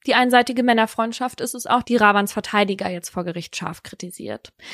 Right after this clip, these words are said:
Die Art und Weise, wie die Polizei sich das Geständnis seines Mandanten beschafft hat, gehe gegen jegliche Vorschrift einer sauberen polizeilichen Befragung. Er kann beim besten Willen nicht verstehen, warum die Staatsanwaltschaft unter solchen Umständen überhaupt Anklage gegen Raban erhoben hat,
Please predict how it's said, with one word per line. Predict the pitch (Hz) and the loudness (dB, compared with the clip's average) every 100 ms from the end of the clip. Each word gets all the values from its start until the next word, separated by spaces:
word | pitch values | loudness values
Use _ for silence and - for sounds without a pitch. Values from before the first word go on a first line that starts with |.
| - - | -16 -2
Die | - | 4
Art | 240 - | 4 2
und | 247 | 2
Weise, | 233 220 220 220 | 4 4 2 0
wie | 233 | 0
die | 214 | 0
Polizei | 208 226 208 - 208 196 | -2 -2 -2 0 0 2
sich | 202 | 0
das | 202 190 | -2 -2
Geständnis | 185 - 233 - 190 | 0 2 4 2 0
seines | 190 190 - | 0 0 0
Mandanten | 190 185 185 - | 2 2 0 -4
beschafft | 196 - 196 - - | -4 -2 -2 -4 -2
hat, | 226 - - | -2 -2 -2
gehe | 226 220 | 4 4
gegen | 214 214 214 | 6 4 4
jegliche | 202 208 202 202 - | 4 4 4 -6 -6
Vorschrift | - 180 165 - 175 - - | -6 -4 -2 -2 -6 -6 -4
einer | 180 170 | -2 0
sauberen | 147 151 165 175 | 0 0 -4 -8
polizeilichen | - 175 170 143 143 - - | -8 -8 -6 -2 -2 -2 -8
Befragung. | - - - - - - - - - - - - | -10 -10 -10 -10 -10 -12 -14 -20 -18 -16 -14 -4
Er | 220 | -2
kann | 254 233 | 0 4
beim | 226 | 4
besten | 214 240 - - 247 | 4 2 2 -2 2
Willen | 214 190 175 | 4 4 0
nicht | 180 233 - | 0 -2 -2
verstehen, | - 240 - - - 220 | -4 -4 -2 -4 -2 -2
warum | 214 208 | 0 2
die | 208 | 2
Staatsanwaltschaft | - 208 214 226 214 208 220 - | 4 2 2 0 2 2 2 -4
unter | 202 185 175 | -2 -2 2
solchen | 208 226 277 233 | 4 6 4 -2
Umständen | - 240 240 - 185 190 196 | 0 2 2 0 0 0 -4
überhaupt | 180 180 180 - | -2 -2 -4 0
Anklage | 208 220 - 156 170 | 0 0 -2 -4 -4
gegen | 175 180 180 | -2 0 2
Raban | 185 185 180 | 4 4 2
erhoben | 175 185 185 185 | 2 0 0 2
hat, | 202 | 0